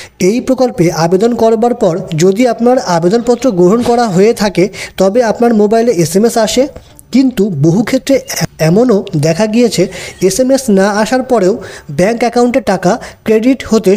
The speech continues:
শুরু করেছে। অর্থাৎ আপনি যদি সঠিকভাবে আবেদনপত্র পূরণ করে জমা দিয়ে থাকেন এবং তার সঙ্গে গুরুত্বপূর্ণ নথিপত্র জমা দিয়ে থাকেন, তবে আপনি লক্ষ্মীর ভাণ্ডার প্রকল্প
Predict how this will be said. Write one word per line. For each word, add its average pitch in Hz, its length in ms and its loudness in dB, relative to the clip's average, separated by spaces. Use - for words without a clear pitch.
শুরু 196 260 2
করেছে। 151 300 0
অর্থাৎ 247 220 -2
আপনি 226 160 0
যদি 254 160 2
সঠিকভাবে 247 600 0
আবেদনপত্র 226 560 -2
পূরণ 220 220 2
করে 254 160 2
জমা 180 260 2
দিয়ে 220 220 2
থাকেন 220 340 -2
এবং 214 140 0
তার 180 140 0
সঙ্গে 196 260 2
গুরুত্বপূর্ণ 240 560 0
নথিপত্র 226 460 0
জমা 185 220 2
দিয়ে 233 240 0
থাকেন, 170 240 -2
তবে 208 220 2
আপনি 190 200 2
লক্ষ্মীর 214 360 0
ভাণ্ডার 240 320 2
প্রকল্প 233 320 0